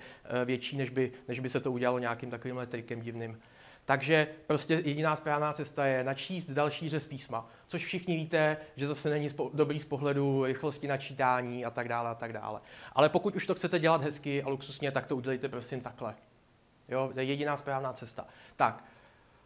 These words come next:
Eh, už jsme u, u znaku byli, tak můžeme slova. Máme znaky. Eh, tohle je úplná uchylárna, eh, typografická. Eh, tohle je mimochodem Chrome,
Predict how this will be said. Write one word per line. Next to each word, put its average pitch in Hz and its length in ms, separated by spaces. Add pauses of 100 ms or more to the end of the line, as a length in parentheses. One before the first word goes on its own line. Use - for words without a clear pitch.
(280)
Eh, 165 380
už 165 120
jsme 226 180
u, 180 300
u 185 80
znaku 214 280
byli, 214 260
tak 196 160
můžeme 208 240
slova. 190 460
Máme 143 240
znaky. 185 480 (240)
Eh, 151 500 (840)
tohle 185 260
je 226 40
úplná 214 520
uchylárna, 202 840 (180)
eh, - 20
typografická. 180 1000 (720)
Eh, 147 40 (400)
tohle 175 240
je 196 40
mimochodem 190 320
Chrome, 139 480